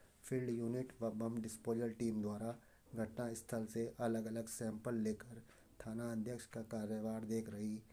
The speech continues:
एएसपी को ज्वलनशील पदार्थों के निस्तारण हेतु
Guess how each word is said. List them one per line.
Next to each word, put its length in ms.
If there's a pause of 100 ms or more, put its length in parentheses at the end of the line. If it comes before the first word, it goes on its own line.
(300)
एएसपी 540
को 340 (300)
ज्वलनशील 580
पदार्थों 500
के 300 (360)
निस्तारण 460
हेतु 380